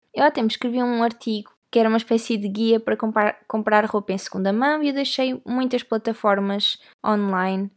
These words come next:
e lojas físicas também nesse artigo e alguns destes mitos.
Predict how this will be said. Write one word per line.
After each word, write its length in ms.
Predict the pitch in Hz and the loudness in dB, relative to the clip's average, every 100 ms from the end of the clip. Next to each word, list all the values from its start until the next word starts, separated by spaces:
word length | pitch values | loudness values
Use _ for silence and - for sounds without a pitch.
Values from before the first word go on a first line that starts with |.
| _ - | _ -4
e 120 | 254 | 2
lojas 340 | 233 214 220 | 4 4 2
físicas 440 | - 214 196 196 196 | -6 -4 -4 -6 -8
também 240 | 202 190 | -6 -4
nesse 300 | 185 196 - | -4 -6 -6
artigo 580 | 208 - 262 269 254 247 | -8 -4 -2 -2 -2 -2
e 140 | 226 | 0
alguns 340 | 202 196 196 196 | 0 0 -2 -4
destes 400 | - 196 - 214 | -4 -6 -6 -4
mitos. 720 | 247 269 262 - 254 254 - | -2 -4 -6 -6 -4 -4 -10